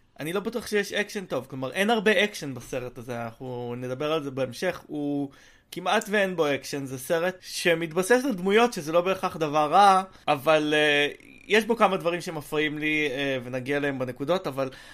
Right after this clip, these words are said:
אני חושב שהדבר הכי מייצג לגביו הוא שזה הסרט מארוול היחידי שכבר יצא,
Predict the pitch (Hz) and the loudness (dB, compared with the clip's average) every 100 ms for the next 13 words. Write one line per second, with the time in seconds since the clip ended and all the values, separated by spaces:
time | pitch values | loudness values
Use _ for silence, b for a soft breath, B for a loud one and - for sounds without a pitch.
0 | - 156 220 240 208 151 170 165 175 - | -8 -2 -2 2 2 4 4 4 -6 -10
1 | 147 151 220 226 190 - 196 196 165 147 | -12 -2 0 4 2 2 2 2 2 -2
2 | 143 131 131 135 - 143 - 143 131 135 | 0 2 2 -2 -12 -12 -10 -8 -2 0
3 | 135 131 127 - - 160 220 220 220 185 | 2 2 -2 -6 -10 2 6 6 6 4
4 | 185 196 165 - 156 147 170 180 160 135 | 6 4 0 -2 -4 0 0 -2 -4 -6
5 | 135 143 139 131 - 156 | -6 -4 -4 0 4 4